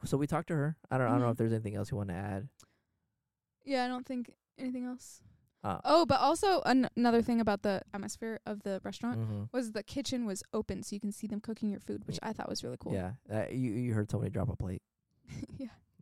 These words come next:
Speaker 1: But, um, yeah, well, it, it was pretty cool. The layout was interesting.
Speaker 2: Mm-hmm.
Speaker 1: Um,
Speaker 2: The
Speaker 1: it
Speaker 2: food was delicious.
Speaker 1: Yeah, the food was pretty, really good. I, I would say pretty, but the, the food was really good. The
Speaker 2: It was a little bit expensive, as expected, for what it was. Like, it was a little bit fancy.
Speaker 1: Yeah, i-,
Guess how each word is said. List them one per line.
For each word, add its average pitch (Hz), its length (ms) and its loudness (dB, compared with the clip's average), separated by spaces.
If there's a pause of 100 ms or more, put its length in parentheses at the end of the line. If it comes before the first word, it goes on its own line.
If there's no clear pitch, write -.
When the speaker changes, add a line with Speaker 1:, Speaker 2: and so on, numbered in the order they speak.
(260)
Speaker 1:
But, 95 280 -6
um, 85 300 -6 (340)
yeah, 214 120 4
well, 190 240 8
it, - 80 -4
it - 420 -16
was 175 120 0
pretty 180 180 2
cool. 131 180 8
The 127 80 8
layout 107 300 4
was 107 160 0
interesting. 101 680 -6
Speaker 2:
Mm-hmm. 233 300 4
Speaker 1:
Um, 214 300 -4 (240)
Speaker 2:
The 254 100 2
Speaker 1:
it 233 40 4
Speaker 2:
food 254 160 6
was 240 160 4
delicious. 208 720 -4 (140)
Speaker 1:
Yeah, 143 140 8
the 110 120 2
food 156 140 4
was 185 140 8
pretty, 151 300 4
really 131 440 8
good. 110 260 6 (180)
I, 107 100 0
I 117 100 4
would 123 160 6
say 120 120 2
pretty, 98 280 0
but 85 220 0
the, 80 140 -4
the 110 180 -4
food 123 200 0
was 113 100 2
really 113 220 4
good. 101 320 0
The 104 260 -2
Speaker 2:
It - 20 2
was 349 120 6
a 381 60 8
little 320 180 8
bit 269 140 6
expensive, 233 580 2
as 214 240 4
expected, 208 460 0
for 202 160 4
what 196 140 4
it 180 80 4
was. 185 300 -2
Like, 202 160 -4
it 196 60 0
was 196 120 -2
a 202 60 -2
little 196 140 0
bit 196 120 0
fancy. 208 440 -2
Speaker 1:
Yeah, 127 320 4
i-, 120 80 6